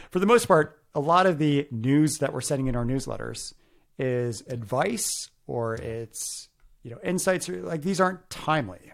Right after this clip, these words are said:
right? Like, if, if I wrote it and sent it today, or if somebody, if I wrote it a year ago and somebody gets it for the first time today, is it really that big? Like, who cares? It's like a book, right? Like, who,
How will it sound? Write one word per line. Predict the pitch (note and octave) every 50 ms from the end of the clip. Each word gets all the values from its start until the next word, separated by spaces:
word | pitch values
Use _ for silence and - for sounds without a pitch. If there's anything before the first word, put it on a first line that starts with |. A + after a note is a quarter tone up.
| _
right? | - - B2 C3
Like, | C#3+ C#3 B2
if, | C3+ A2+ -
if | G3+ E3 - -
I | D#3+ E3+ F3 F3 F3 F3 G3+
wrote | F3+ C3 A#2 C#3 D3+ F3 F#3+
it | G3+ G#3 G3+
and | G3+ D3+ C3
sent | - - D3+ D3
it | D3
today, | - - C#3 D3+ D#3 E3+ F3 F3 E3+ E3+ _ - - - _ _ _ _ -
or | C3 C3
if | B2
somebody, | - - D3+ C#3 C#3 C#3+ D3 -
if | - - C#3
I | C3+
wrote | B2+ D3 D#3 D3+
it | D3+ C3+
a | C3
year | B2 B2+ C#3+ D3+
ago | D3+ D#3 D3
and | C#3+ C3
somebody | - C3+ C3 B2+ A#2+
gets | A#2 - - C3+ - -
it | -
for | - - B2+
the | A#2
first | A2+ B2+ C3+ B2 -
time | - C3+ B2
today, | A2+ - - C3+ B2+ B2 A#2+ G#2+ _ _ _
is | - D3 C3
it | F3 G3 G3 F#3+ F#3+
really | F3 D3 D3+ E3 F3 F3
that | D3 C#3+ A#2+ -
big? | - C3+ - C#3+ -
Like, | - A#2+ B2 A#2+ -
who | A#2+ B2+ E3+
cares? | E3 - E3 D#3 - - - - - - - - - -
It's | - -
like | D#3 D3
a | C#3+
book, | B2+ - C3+ - - - -
right? | - - - - -
Like, | A#2+ A2+ A#2 -
who, | - C#3 C#3 C#3 C3+